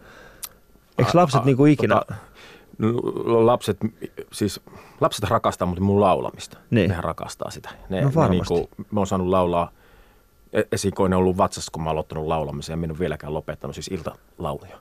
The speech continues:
Speaker 1: Oikeesti?
Speaker 2: Mä laulan niille edelleen joka ilta.
Speaker 1: Mitä, mitä, mitä, siis niinku laulatko jotain niinku
Speaker 2: No siis mä laulan, ö,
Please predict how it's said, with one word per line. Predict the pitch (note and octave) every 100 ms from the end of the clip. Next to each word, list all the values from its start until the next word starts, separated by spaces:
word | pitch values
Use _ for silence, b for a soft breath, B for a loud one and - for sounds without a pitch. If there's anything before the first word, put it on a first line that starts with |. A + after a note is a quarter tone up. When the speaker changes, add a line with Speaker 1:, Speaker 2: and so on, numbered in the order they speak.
| b b -
Speaker 1:
Oikeesti? | E3 A#2 D2 G2
Speaker 2:
Mä | F2+ D#2+
laulan | F#2 E2+
niille | E2 D#2+
edelleen | D#2+ D2 D2
joka | D2+ -
ilta. | - E3+
Speaker 1:
Mitä, | F3
mitä, | F3+ F3 C#3+
mitä, | D3 C3+
siis | A#2+ B2+ -
niinku | D3 D3
laulatko | D#3+ C#3 -
jotain | B2 C#3
niinku | C3 B2+ - - - B B -
Speaker 2:
No | E3+
siis | F#3 D3
mä | F3 B2+
laulan, | A2 A2
ö, | A#2